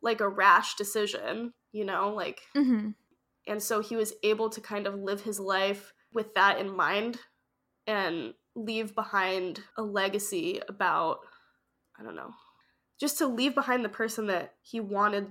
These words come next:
Speaker 1: the world to see. It's really awesome, especially, like, the furry community was so influential to him. It was so important to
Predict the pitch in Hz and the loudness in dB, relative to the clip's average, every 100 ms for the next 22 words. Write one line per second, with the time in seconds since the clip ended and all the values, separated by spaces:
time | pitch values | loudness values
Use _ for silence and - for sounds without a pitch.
0 | - - 202 180 185 185 190 - 190 - | -8 -6 0 0 0 -4 -10 -6 -6 -6
1 | - - _ _ - 240 240 247 240 208 | -10 -12 _ _ 0 0 4 4 8 8
2 | 220 - 196 202 220 - 233 233 247 240 | 8 4 0 0 -4 0 0 2 2 2
3 | 233 214 - 254 254 262 262 247 262 285 | 0 -2 2 2 4 2 4 4 4 2
4 | 262 240 240 226 208 208 - - 226 226 | 2 2 2 2 0 -2 -2 4 6 8
5 | 226 220 220 220 233 240 254 202 233 - | 6 4 2 0 2 2 2 2 2 0
6 | 175 202 - 113 110 - 208 214 - 226 | -4 -6 -4 -4 -4 -2 -2 -2 0 2
7 | 220 214 214 190 220 | 2 0 -2 -2 -4